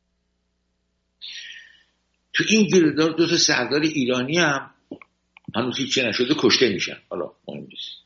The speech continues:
هنوز جنگ جد-، جدی صورت نگرفته که باز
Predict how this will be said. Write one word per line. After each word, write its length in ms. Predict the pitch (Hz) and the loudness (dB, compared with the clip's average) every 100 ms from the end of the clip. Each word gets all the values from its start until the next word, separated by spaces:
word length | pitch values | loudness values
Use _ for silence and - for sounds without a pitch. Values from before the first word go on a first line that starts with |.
| _ _ _ _ _ _ _ _ _ _ _ _ _ _ _ _ | _ _ _ _ _ _ _ _ _ _ _ _ _ _ _ _
هنوز 400 | - 147 190 - | -6 -2 -2 -2
جنگ 460 | - 165 160 135 107 | -2 0 0 -2 -2
جد-، 320 | 110 110 - _ - - _ _ _ _ _ _ _ _ _ _ _ | -2 -2 -4 _ -20 -20 _ _ _ _ _ _ _ _ _ _ _
جدی 640 | - 117 - - 165 156 117 - | 2 2 0 -4 0 0 -2 0
صورت 300 | 110 127 - | 0 0 -2
نگرفته 560 | 160 175 151 143 - - | 0 2 2 -2 -4 -4
که 400 | - 131 131 - _ - | 0 0 0 -4 _ -4
باز 260 | 107 127 | 2 4